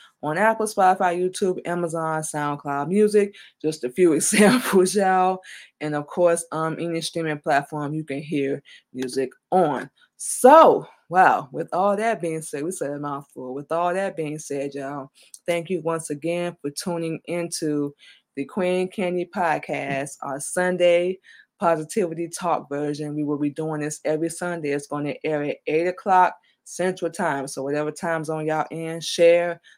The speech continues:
like, comment, y'all follow us. We definitely wanna connect with everybody, um, like-minded people that wanna help each other, especially our people, and grow,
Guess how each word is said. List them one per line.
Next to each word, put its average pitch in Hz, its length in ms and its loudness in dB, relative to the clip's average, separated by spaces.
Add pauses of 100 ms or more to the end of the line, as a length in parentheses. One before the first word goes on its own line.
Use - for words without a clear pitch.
like, 160 360 2
comment, 170 460 -2
y'all 147 260 -4
follow 165 380 2
us. 170 280 0 (260)
We 143 60 -10
definitely 165 440 0
wanna 165 200 -2
connect 165 360 -6
with 160 220 -6
everybody, 165 760 -2 (420)
um, 151 220 -2
like-minded 151 640 -2
people 185 540 -2
that 139 200 -4
wanna 147 280 -6
help 175 260 -2
each 180 200 -6
other, 175 240 0
especially 170 520 2
our 175 240 -2
people, 185 360 -4
and 135 160 -12
grow, 175 440 2